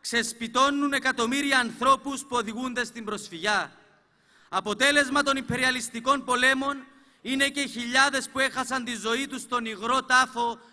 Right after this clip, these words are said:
που ονομάζεται Μεσόγειος. Ο νέος εχθρός που έπλασε το νατο, η τρομοκρατία, σκορπίζει το θάνατο και ταυτόχρονα αποτελεί το άλοθη για προώθηση των συμφερόντων του κεφαλαίου σε μια σειρά από χώρες της Μέσης Ανατολής.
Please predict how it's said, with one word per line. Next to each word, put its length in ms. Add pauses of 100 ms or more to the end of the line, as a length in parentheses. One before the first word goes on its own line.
που 80
ονομάζεται 680
Μεσόγειος. 880 (520)
Ο 140
νέος 340
εχθρός 480
που 140
έπλασε 440
το 140
νατο, 500 (260)
η 120
τρομοκρατία, 920 (460)
σκορπίζει 680
το 140
θάνατο 540
και 140
ταυτόχρονα 720
αποτελεί 460
το 120 (140)
άλοθη 480 (400)
για 200
προώθηση 580
των 160
συμφερόντων 640
του 60
κεφαλαίου 680 (260)
σε 200
μια 200
σειρά 400
από 180
χώρες 400
της 200
Μέσης 280
Ανατολής. 840